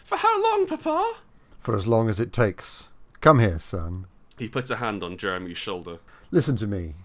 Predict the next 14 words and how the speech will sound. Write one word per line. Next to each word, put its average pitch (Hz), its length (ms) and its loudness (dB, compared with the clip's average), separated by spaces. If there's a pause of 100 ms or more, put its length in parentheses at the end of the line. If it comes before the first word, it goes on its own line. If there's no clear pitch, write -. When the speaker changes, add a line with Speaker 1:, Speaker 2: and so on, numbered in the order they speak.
(120)
Speaker 2:
You 135 160 0
remember 175 320 4
how 131 180 4
I 117 120 4
showed 113 260 0
you 98 140 -4
fruit - 580 -8 (420)
in 107 140 -2
those 95 180 -2
picture 113 300 -4
books?" - 480 -6 (300)
Speaker 1:
"Oh 247 120 2
yes, 254 360 0
Papa. 139 480 -8